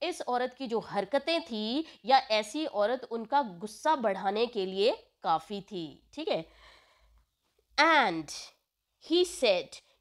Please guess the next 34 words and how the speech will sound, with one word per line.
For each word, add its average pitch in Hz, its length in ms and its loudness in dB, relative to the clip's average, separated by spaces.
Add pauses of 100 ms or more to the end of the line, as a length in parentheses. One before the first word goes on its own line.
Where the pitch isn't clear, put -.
(240)
"You 359 200 4 (140)
are 254 220 6
far 349 500 -2 (180)
too 285 140 -4 (180)
selfish 208 440 0 (120)
to 190 40 -2 (120)
dwell 262 300 4 (100)
in 202 60 -2
a 202 80 -2 (120)
human 277 260 -2 (140)
form, 180 320 0 (300)
to 311 40 -4
have 294 320 0
both 269 220 0
food 330 380 -2
and 202 200 0
shelter 226 540 0 (260)
and 202 100 -2 (140)
fire 240 300 2
to 247 80 -6 (120)
keep 269 200 -2
you 202 120 -4 (140)
warm।" 185 360 2 (300)
तो 330 60 -4
उन्हें 285 380 2
इतना 226 400 0
गुस्सा 311 300 2
आता 285 160 2
है 285 60 0
उस 285 120 -6
लिटिल 240 280 -4
वुमन 220 300 0
के 240 100 -2
ऊपर 240 460 4